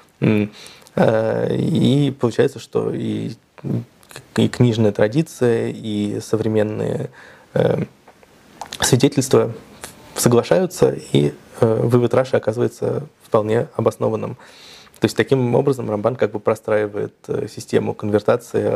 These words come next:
от самых древних времен до наших. Э, и, м, вот это, это выглядит как такая попытка сочетать, э,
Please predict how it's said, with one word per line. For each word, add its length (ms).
от 140
самых 300
древних 380
времен 280
до 100
наших. 420
Э, 460
и, 500
м, 400
вот 580
это, 280
это 140
выглядит 300
как 140
такая 200
попытка 400
сочетать, 560
э, 120